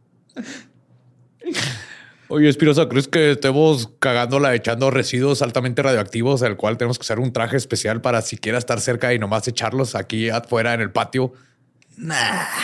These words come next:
Speaker 1: Nah.
Speaker 2: Eh, pero solo dejaron de arrojar los materiales altamente radiactivos.
Speaker 1: Ah,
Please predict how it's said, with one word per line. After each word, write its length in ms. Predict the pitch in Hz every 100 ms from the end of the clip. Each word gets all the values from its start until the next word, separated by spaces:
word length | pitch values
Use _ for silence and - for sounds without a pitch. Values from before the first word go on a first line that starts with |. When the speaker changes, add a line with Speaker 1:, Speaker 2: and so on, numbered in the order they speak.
| - 151
Speaker 1:
Nah. 960 | 95 87 82 85 82 87 90 92 82 - - _ _ _ _ _ _ _ _ _ - - - _
Speaker 2:
Eh, 220 | - 107
pero 320 | - 147 151 147
solo 160 | 139
dejaron 300 | 135 131 135
de 120 | 131
arrojar 360 | 131 123 - 107
los 180 | 117 123
materiales 520 | 127 117 92 101 101
altamente 480 | 143 185 170 113 104
radiactivos. 640 | 95 87 - 95 90 - -
Speaker 1:
Ah, 220 | 202 165